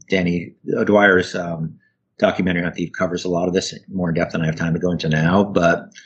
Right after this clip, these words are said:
um, so if people are interested, they should watch that. But yeah, it was, there was a game called, um,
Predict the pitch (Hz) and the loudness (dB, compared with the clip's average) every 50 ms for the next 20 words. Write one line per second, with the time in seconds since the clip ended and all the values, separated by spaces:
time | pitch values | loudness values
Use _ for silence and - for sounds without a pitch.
0 | - - - _ _ _ - 90 87 87 85 82 82 78 - - 87 78 - 95 | -20 -20 -20 _ _ _ -4 -2 0 0 0 -2 -2 -4 -4 -6 -6 -2 -2 0
1 | 82 82 76 80 80 - - - 95 85 - - 85 78 - - - - - 107 | 2 4 2 2 2 -2 -4 -2 -2 -2 -2 -2 -4 -4 -2 -2 -2 0 0 2
2 | 101 104 107 - - - - 95 - 95 92 82 76 78 82 - - - 95 92 | 2 2 0 0 -2 0 0 2 4 4 2 2 2 0 -2 -4 -2 2 2 2
3 | 90 - - - _ - - - _ _ 87 - 104 98 95 85 - 92 90 87 | 2 2 -2 -8 _ -20 -20 -20 _ _ 0 2 2 2 2 2 2 2 2 4
4 | 90 90 87 85 - - _ _ _ _ _ _ _ _ - 85 82 85 85 82 | 4 2 0 -2 -6 -12 _ _ _ _ _ _ _ _ -8 -8 -6 -6 -6 -6
5 | 82 82 - | -6 -6 -8